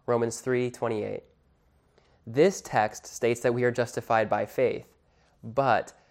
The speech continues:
what is the difference between professing faith and possessing faith? Do we have a faith that justifies us? James chapter two, verse fourteen reads, "What good is it, my brothers,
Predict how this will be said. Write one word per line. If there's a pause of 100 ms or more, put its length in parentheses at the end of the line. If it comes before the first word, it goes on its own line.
(440)
what
is
the
difference
between (140)
professing
faith (520)
and
possessing
faith? (1120)
Do
we
have
a
faith
that
justifies
us? (1000)
James
chapter
two,
verse
fourteen
reads, (280)
"What
good
is
it,
my
brothers,